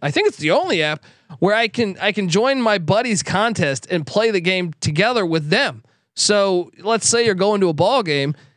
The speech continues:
and you've already got action on the game, which we always do. Uh, then you could say, "You know what, man? Uh, I think,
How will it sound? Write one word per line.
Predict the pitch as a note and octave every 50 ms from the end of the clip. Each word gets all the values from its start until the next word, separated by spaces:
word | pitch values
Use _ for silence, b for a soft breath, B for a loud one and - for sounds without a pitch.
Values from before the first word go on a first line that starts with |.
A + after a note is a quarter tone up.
| b b b
and | - F#3 F#3+ F#3+
you've | F#3 D#3+
already | E3 G3 A#3 B3+ B3+ G#3+ G3
got | F#3 G3 G3 G3
action | G3 A3 A#3 A3 - - A3+ G3+
on | G3 F#3+ F3
the | D#3+
game, | D3+ F3 G3 A3+ A3 G3 E3+
which | D3+ C#3+ - - - D#3
we | C#3+ C#3 D3
always | D3 D3+ D3 C3+ C3 B2 A#2 A2+
do. | A#2 F#3 C4+ D4 A3+ D#3 C3+ C#3+ D3 E3+ F#3+ B B B B B -
Uh, | - F3+ F#3 F3+ F#3 F#3 F3+ F#3 F3+ E3+ -
then | F3 G3 A3 C4
you | C#4 B3
could | A3 G#3+ E3+
say, | - - G#3+ G#3
"You | G3+ G3+ A3 B3+
know | C4+ C4
what, | B3 A#3+ B3+ D4 E4+ E4+ _ -
man? | D4+ D#4 D#4+ E4 F4 F4 F4 D#4+
Uh, | -
I | G#3+ A3+ B3 B3 B3+ B3+ A#3 E3+ G#3 B3+ E4 F#4+
think, | - - - - G3+ G3 G#3+ C4 C#4 - - - -